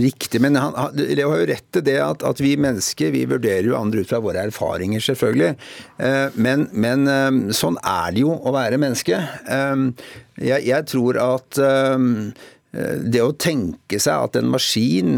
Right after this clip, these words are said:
kunstig intelligens, skulle overta for rettsvesen eller skolen eller barne-, barnevernet, eller, eller,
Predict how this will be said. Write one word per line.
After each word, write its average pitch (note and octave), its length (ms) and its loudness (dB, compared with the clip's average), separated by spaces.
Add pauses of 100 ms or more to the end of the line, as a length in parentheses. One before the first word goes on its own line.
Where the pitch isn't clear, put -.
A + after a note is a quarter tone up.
(140)
kunstig B2 480 0
intelligens, A#2+ 540 0 (100)
skulle B2 240 2
overta A2+ 560 0
for A#2+ 160 0
rettsvesen G2+ 640 -2
eller A2+ 160 0
skolen A#2 480 -2
eller G#2+ 160 -2
barne-, G#2 480 -2
barnevernet, A2+ 640 -2
eller, A2+ 560 -2
eller, A2 240 -2